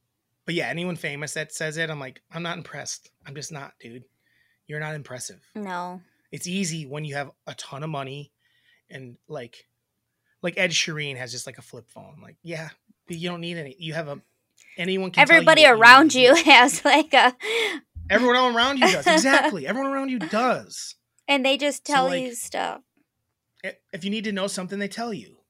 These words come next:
Speaker 1: Like, you're not impressive.
Speaker 2: Right.
Speaker 1: You're not. That is,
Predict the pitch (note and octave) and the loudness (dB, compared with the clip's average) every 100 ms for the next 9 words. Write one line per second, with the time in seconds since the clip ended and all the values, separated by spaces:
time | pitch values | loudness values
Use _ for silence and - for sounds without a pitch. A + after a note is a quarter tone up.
0 | - E3 F#3 G3 G#3+ A#3 G#3+ F3+ A3 - | -16 -16 -12 -12 -10 -10 -12 -10 -10 -10
1 | G2 _ _ _ _ G#3 G3+ - _ _ | -14 _ _ _ _ -12 -12 -14 _ _
2 | _ _ - E3+ E3 - - F3+ F3+ | _ _ -14 -10 -10 -10 -6 -4 -4